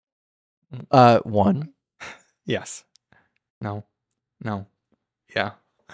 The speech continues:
Speaker 1: <laughs>
Speaker 2: Wow.
Speaker 1: Yeah, and it got right up there. I believe you can get an optional M driver's
Speaker 2: In a
Speaker 1: performance pack or something like that.
Speaker 2: So this, it
Speaker 1: It's
Speaker 2: doesn't,
Speaker 1: very
Speaker 2: it doesn't
Speaker 1: powerful.
Speaker 2: have a third row, does it?
Speaker 1: No.
Speaker 2: Okay. So
Speaker 1: No.
Speaker 2: it's just a, it's just big for,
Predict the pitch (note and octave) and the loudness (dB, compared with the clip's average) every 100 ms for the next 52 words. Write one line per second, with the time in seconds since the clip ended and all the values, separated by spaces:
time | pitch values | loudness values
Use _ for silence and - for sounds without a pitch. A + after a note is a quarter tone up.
0 | - - - - - - - - - _ | -18 0 2 2 -2 -20 -18 -20 -20 _
1 | G#2+ A2+ B2+ C#3 C#3 C#3 C3 A#2 G#2+ F#2+ | -4 0 2 6 6 8 6 4 0 -2
2 | - - - _ - F4 C4+ - - A2 | -6 -18 -20 _ -14 -14 -14 -18 -6 0
3 | A2 G#2+ - A#2 A#2+ B2+ - A#2 A2 - | 0 0 0 2 4 2 4 4 4 2
4 | A2 A2+ A#2 - G2 F#2+ _ _ _ _ | 2 2 0 -2 -4 -6 _ _ _ _
5 | - D3 C#3+ D#3+ E3 D3+ C3 B2 A#2 A2 | 2 4 6 4 4 0 0 0 2 0
6 | - A2+ G2+ A2 G#2 G#2 G#2+ G2+ G2 G2 | 0 -4 -2 -4 -6 -6 -4 -4 -6 -10
7 | F#2+ - B2 D#3+ D#3+ A#2+ - - G2+ G2 | -12 -12 -6 -4 -2 -6 -12 -14 -12 -12
8 | A2 - - G#2+ - C3 C#3+ F#3+ - F#3 | -14 -14 -12 -12 0 2 4 4 8 8
9 | G#3+ F#3+ B2 A2+ G2+ G2+ F3+ F3+ F3 B2 | 8 8 8 6 2 2 4 6 4 2
10 | - G#2 F#2+ F#2 C#2 D2+ A2 A#2 - - | 2 0 2 0 0 -2 -4 -6 -8 -12
11 | _ - - - C3+ _ - G#2+ - A2 | _ -10 -8 -12 -16 _ -2 0 0 -2
12 | A2+ F#2+ G#2+ - A#2 - A2 - G2+ | -2 -2 -2 -2 -4 0 -2 0 -6